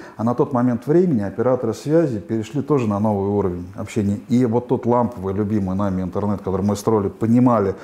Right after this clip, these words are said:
а, на уровне, а, всех процессов, которые постоянно, и техники, и железок, и каналов,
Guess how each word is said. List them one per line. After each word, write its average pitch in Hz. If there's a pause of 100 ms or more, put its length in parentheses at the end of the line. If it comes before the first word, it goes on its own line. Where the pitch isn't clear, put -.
(240)
а, 107
на 120
уровне, 110 (180)
а, 110
всех -
процессов, 107
которые 95
постоянно, 107
и 117
техники, 131
и 107
железок, 110
и 98
каналов, 123